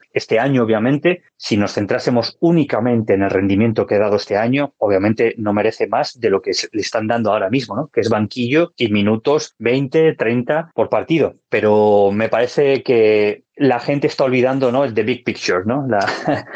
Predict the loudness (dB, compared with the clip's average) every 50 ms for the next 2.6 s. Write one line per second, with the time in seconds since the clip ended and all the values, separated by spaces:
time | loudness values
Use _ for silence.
0 | -12 -8 -4 -2 -2 0 0 -2 -2 -2 -2 -2 0 0 0 -2 -2 -4 -4 -2
1 | 0 0 0 0 -2 -4 -4 -4 -4 -2 0 0 0 0 0 0 -2 0 0 0
2 | 0 0 0 0 0 0 0 2 0 0 -2